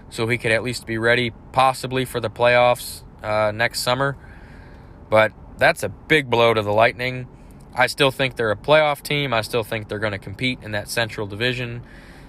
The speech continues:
uh, that they find themselves in this year. But without Kucherov, it's hard to envision, uh, a legitimate repeat at a Cup title.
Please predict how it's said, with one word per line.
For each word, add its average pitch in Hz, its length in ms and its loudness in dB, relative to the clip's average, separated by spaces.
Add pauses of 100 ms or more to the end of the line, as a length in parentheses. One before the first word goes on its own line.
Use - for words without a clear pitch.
(140)
uh, 104 160 0
that 107 200 -2
they 107 120 0
find 120 300 2
themselves 113 420 0
in 120 160 -4
this 120 220 -4
year. 120 300 0 (1600)
But 107 240 4 (320)
without 135 320 2
Kucherov, 113 600 2
it's - 120 -12
hard 127 220 6
to 120 120 -4
envision, 107 580 -2 (520)
uh, 98 280 0
a 107 100 -8
legitimate 107 720 0 (320)
repeat 113 460 -4
at 98 140 -2
a 92 40 -6
Cup - 280 -2
title. 98 320 2